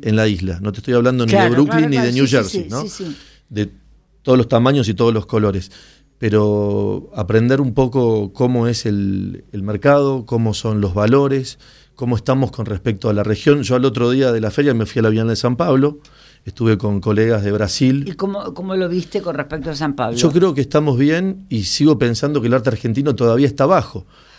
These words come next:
Speaker 1: Lo que
Speaker 2: Lo
Speaker 1: pasa
Speaker 2: hemos
Speaker 1: es que,
Speaker 2: hablado con
Speaker 1: sí,
Speaker 2: vos muchas veces.
Speaker 1: pero está bajo, pero se vendieron en esta feria muchas obras de,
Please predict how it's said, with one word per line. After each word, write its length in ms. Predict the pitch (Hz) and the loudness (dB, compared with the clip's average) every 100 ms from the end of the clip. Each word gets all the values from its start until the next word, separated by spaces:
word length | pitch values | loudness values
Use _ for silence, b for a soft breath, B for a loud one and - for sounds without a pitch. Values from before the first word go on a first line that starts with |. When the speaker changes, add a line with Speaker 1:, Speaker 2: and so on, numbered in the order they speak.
| b | b
Speaker 1:
Lo 100 | 107 | -2
que 80 | 107 | 2
Speaker 2:
Lo 60 | |
Speaker 1:
pasa 200 | 180 196 | 4 4
Speaker 2:
hemos 160 | 220 254 | 4 2
Speaker 1:
es 60 | 208 | 2
que, 40 | |
Speaker 2:
hablado 300 | 208 220 247 | 0 -2 -2
con 80 | 233 | 0
Speaker 1:
sí, 120 | 226 | 2
Speaker 2:
vos 80 | 233 | 2
muchas 280 | 247 254 247 | 0 -2 -2
veces. 420 | 262 - 151 139 | -2 -4 -6 0
Speaker 1:
pero 340 | 139 131 143 - - | 4 4 4 -2 -8
está 260 | 139 - 202 | -6 0 2
bajo, 340 | 220 - 180 | 2 2 0
pero 420 | 143 139 135 - _ _ _ | 2 2 0 -4 _ _ _
se 180 | - - | -8 2
vendieron 340 | 139 156 180 160 | 2 4 2 2
en 140 | 160 | 2
esta 200 | 190 165 | 2 2
feria 520 | - 170 202 175 127 - _ | 2 2 2 -2 -6 -12 _
muchas 460 | 139 175 - 139 - | -2 0 2 2 2
obras 320 | 170 175 131 | 4 4 2
de, 180 | 127 | 0